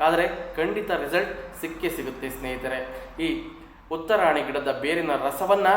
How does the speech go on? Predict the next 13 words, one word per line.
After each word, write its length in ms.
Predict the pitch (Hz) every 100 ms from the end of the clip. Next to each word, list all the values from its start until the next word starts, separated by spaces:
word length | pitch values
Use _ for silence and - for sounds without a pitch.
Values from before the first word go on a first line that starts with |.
| 202 - -
ಒಂದು 160 | 143 147
ಸಾರಿ 460 | - 135 131 131
ಸೇವನೆ 320 | 143 175 170
ಮಾಡಿ 300 | 147 143 135
ನೋಡಿ, 360 | 139 170 175 202 - -
ನೀವೇ 280 | 139 214 208
ಹೇಳುತ್ತೀರಾ 960 | 139 127 135 - 160 151 - - - 139
ಎಷ್ಟು 560 | 156 - 175 - - 131
ರಿಸಲ್ಟ್ 360 | 131 160 170 170 - - - - - - - -
ಪವರ್ 260 | 151 180
ಆಗಿದೆ 360 | 151 135 131 127
ಅಂತ 220 | 123 131
ಸ್ನೇಹಿತರೆ. 800 | 123 135 127 127 127 127 -